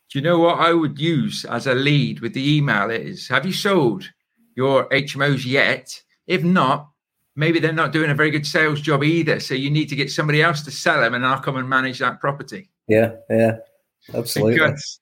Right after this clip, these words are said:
Speaker 1: like I say, if they haven't sold them by now, or he's not gonna have a lot of interest, then, uh, they're not very good at that either. So bless
Speaker 2: No,
Speaker 1: them.
Speaker 2: no.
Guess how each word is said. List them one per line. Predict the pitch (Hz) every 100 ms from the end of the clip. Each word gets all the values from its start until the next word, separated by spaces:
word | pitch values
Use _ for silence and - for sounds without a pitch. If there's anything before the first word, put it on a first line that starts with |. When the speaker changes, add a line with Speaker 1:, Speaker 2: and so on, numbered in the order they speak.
| -
Speaker 1:
like | 180
I |
say, | 170 208 190
if | 156
they | 196
haven't | 214 208
sold | - 202 190
them | 156
by | 170
now, | 170 175 151
or | 143
he's | 147
not | 170 -
gonna | 170
have | 165
a | 156
lot | 156
of | 147
interest, | 165 180 131 127 -
then, | 156 151
uh, | 143 131 139
they're | 143
not | 151 147
very | 147
good | 143
at | 147
that | 143 147
either. | 165 165 107
So | - 123 117
bless | 113 107
Speaker 2:
No, | 104 98 _ - -
Speaker 1:
them. | 107
Speaker 2:
no. | 101